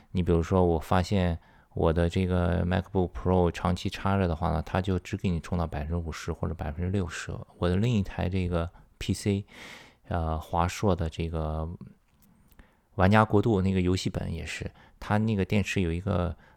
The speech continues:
保护模式，你打开的话，它就充到百分之六十就不充了。这样的话会减少一些它的这个完整充放电的次数，就是延长它的寿命。所以我现在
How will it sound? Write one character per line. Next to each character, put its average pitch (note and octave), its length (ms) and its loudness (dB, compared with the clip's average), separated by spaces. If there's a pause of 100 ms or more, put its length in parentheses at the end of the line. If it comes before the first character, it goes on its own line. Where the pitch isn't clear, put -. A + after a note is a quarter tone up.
(120)
保 D#2+ 160 4
护 A#2 140 0
模 F2+ 160 2
式， - 100 -4
你 G2+ 60 -2
打 F2 120 0
开 G#2 140 -2
的 G2 80 2
话， E2+ 140 -2
它 F2+ 60 0
就 F2+ 100 2
充 - 180 -2
到 F2+ 80 0
百 D#2 120 -6
分 D#2+ 100 -4
之 F2+ 40 -2
六 F#2 120 0
十 F2+ 160 -6
就 F2 80 -4
不 F2+ 140 -6
充 G2+ 320 -2
了。 F2+ 140 -4 (380)
这 - 100 0
样 A2 80 8
的 G2+ 80 6
话 F#2+ 140 2
会 G2 140 -2
减 F2+ 320 0
少 F2 180 0
一 D#2+ 140 -4
些 E2+ 180 -2
它 - 180 -6
的 E2+ 120 -2
这 E2 180 -6
个 D#2+ 220 -6 (920)
完 F#2 160 6
整 F#2+ 200 6
充 - 200 -2
放 G2 100 4
电 G#2 140 6
的 G#2 80 4
次 - 200 -4
数， E2+ 160 -8
就 E2 160 -6
是 D#2+ 80 -6
延 E2 160 0
长 F2 160 0
它 F#2 120 2
的 F#2+ 100 -2
寿 G2+ 260 -2
命。 G2+ 200 -8 (460)
所 G#2 180 4
以 A#2 80 6
我 F#2+ 120 8
现 A2+ 160 2
在 G#2 140 6